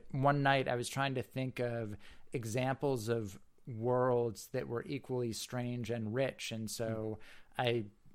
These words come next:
Speaker 1: was searching for something and I came across this book written almost a century ago, and now I'm halfway through that and completely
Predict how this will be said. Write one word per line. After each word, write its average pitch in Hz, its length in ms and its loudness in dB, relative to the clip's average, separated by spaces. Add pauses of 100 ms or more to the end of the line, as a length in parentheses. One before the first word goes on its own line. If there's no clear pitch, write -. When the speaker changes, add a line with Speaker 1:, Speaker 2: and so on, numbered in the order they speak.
Speaker 1:
was 127 140 -2
searching 156 360 0
for 131 120 -2
something 143 340 -2
and 123 140 -2
I 113 80 -4
came 139 260 2
across 123 640 0 (280)
this 127 280 -6 (280)
book 156 400 4 (380)
written 131 420 4
almost 123 300 -2
a 123 40 -8
century 135 420 0
ago, 107 520 0
and 113 320 0
now 135 320 2
I'm 123 200 0 (320)
halfway 127 400 4
through 123 180 2
that 143 360 6
and 113 320 -4
completely 127 880 2